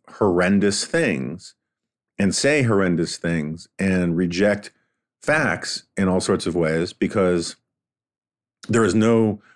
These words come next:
legitimizing independent authority that can tell you to cool it.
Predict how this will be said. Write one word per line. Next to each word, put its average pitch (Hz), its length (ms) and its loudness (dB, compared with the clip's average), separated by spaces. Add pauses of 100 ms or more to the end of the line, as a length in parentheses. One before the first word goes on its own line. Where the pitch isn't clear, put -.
(160)
legitimizing 101 1120 2
independent 104 600 0
authority 95 800 2 (440)
that 101 120 0
can 98 140 0
tell 104 240 2
you 98 140 4
to 95 100 2
cool 160 300 2
it. - 120 -12